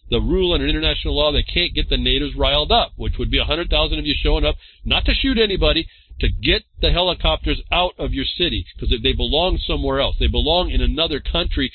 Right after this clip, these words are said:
where war is declared. And you're standing up for your own rights against a superior fighting force. That would be why you did it, but you didn't. And so I hear a bunch of yak and clack and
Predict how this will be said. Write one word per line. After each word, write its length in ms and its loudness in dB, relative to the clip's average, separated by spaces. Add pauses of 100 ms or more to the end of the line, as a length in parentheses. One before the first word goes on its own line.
(180)
where 220 4
war 320 2
is 140 2
declared. 500 -6 (840)
And 120 0
you're 100 -2
standing 440 0
up 140 -2
for 100 -2
your 160 2
own 180 0
rights 340 2
against 380 0
a 180 2
superior 680 -2
fighting 400 -2
force. 460 -12 (1300)
That 180 4
would 100 2
be 60 2
why 160 4
you 140 2
did 240 0
it, 140 -6 (220)
but 220 0
you 80 -4
didn't. 320 0 (1400)
And 140 -2
so 180 4
I 100 2
hear 120 0
a 20 -4
bunch 260 0
of 60 0
yak 380 0
and 120 -2
clack 440 0
and 320 -2